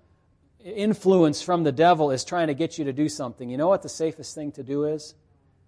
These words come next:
<laughs> Don't do it. Leave.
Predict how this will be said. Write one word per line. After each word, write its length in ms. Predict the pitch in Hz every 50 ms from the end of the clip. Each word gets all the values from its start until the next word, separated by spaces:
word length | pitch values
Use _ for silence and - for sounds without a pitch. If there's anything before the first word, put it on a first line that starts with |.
| _ _ _ _ _ _ _ _ _
<laughs> 100 | - 320 - _ _ _ _ _ _ 143
Don't 400 | 127 170 196 214 220 214 202 147
do 240 | 123 196 226 233 202
it. 280 | 160 151 175 - - - _ _ _ _ _ _ _ _ _
Leave. 600 | - 156 180 208 226 226 202 180 170 175 185 165